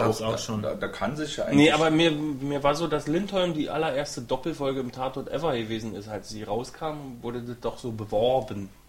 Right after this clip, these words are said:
Speaker 1: Ja?
Speaker 3: Ja. Und deswegen ist es für mich schon eine gewisse Art von Evolution, weil die vielleicht auch merken, okay, wir müssen serieller werden oder so.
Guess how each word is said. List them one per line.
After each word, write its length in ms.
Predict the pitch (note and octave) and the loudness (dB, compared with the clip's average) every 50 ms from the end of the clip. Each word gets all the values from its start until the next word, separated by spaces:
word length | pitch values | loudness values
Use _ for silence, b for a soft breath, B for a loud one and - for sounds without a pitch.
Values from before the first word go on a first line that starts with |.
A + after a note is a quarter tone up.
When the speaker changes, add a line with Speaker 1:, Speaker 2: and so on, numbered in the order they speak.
| - - | -12 -6
Speaker 1:
Ja? 260 | B2 B2+ D3 E3 F3 E3+ - - - | -4 -2 -2 -2 -4 -8 -12 -10 -6
Speaker 3:
Ja. 220 | G#2+ G#2 F2+ - - - - - - - - - - - - - - b b b b b b b b b b | -6 -6 -6 -8 -14 -20 -20 -20 -20 -20 -20 -20 -20 -20 -20 -20 -20 b b b b b b b b b b
Und 120 | C3+ C3 B2+ | -2 2 2
deswegen 260 | C3+ C3+ F3 F3 D#3+ D#3 | 2 2 2 2 2 2
ist 120 | D3+ - | 0 -2
es 120 | D3+ C3 | -2 -2
für 80 | - D3 | 0 0
mich 160 | C#3+ C#3+ C3+ | 0 0 0
schon 200 | D3 D#3+ D#3 C#3+ | -2 -2 0 0
eine 220 | C#3 C#3 C3+ B2+ B2 | 2 2 2 2 2
gewisse 320 | B2 B2 C#3 - E3+ C3 D2+ | 2 0 0 0 2 2 2
Art 180 | G#2+ B2+ C3 | 2 2 0
von 140 | - C#3 C3 A2+ | 0 0 0 0
Evolution, 600 | B2+ A#2 B2 A#2+ B2 A#2+ - - C#3 D3 C#3+ B2 | 2 2 2 2 2 2 2 2 2 2 4 4
weil 200 | A#2 A2+ A2+ A2+ | 4 4 4 2
die 160 | A#2+ A#2+ A#2 | 0 0 -2
vielleicht 420 | A2+ A#2+ B2+ B2 A#2+ B2 A#2+ - | -2 -2 0 2 2 2 0 -2
auch 100 | C3+ B2+ | -6 -4
merken, 420 | C3+ C3 A#2 A#2 C3 C3 E3 D#3 C3+ | 0 2 4 4 4 2 0 0 0
okay, 520 | B2+ - - C#3+ C#3 C#3+ D#3 D#3+ D#3 C#3+ | 0 0 0 0 2 2 2 2 0 -2
wir 80 | C#3+ B2+ | -2 -4
müssen 280 | B2+ B2+ C#3 C#3+ C3 | -4 -4 -4 -4 -4
serieller 640 | A#2 A#2+ B2+ B2 B2 A#2+ A#2 A2+ B2 C#3+ D3+ D3+ C#3 | -2 -2 0 0 0 2 2 4 6 6 6 6 8
werden 360 | C#3 C#3 C#3+ C#3+ C#3+ D3 C#3+ | 8 8 8 8 6 2 0
oder 260 | C#3 C#3 C#3 C3 C3 | 2 2 2 2 2
so. 260 | C#3 D3 D#3 E3+ - | 0 -2 -2 -4 -6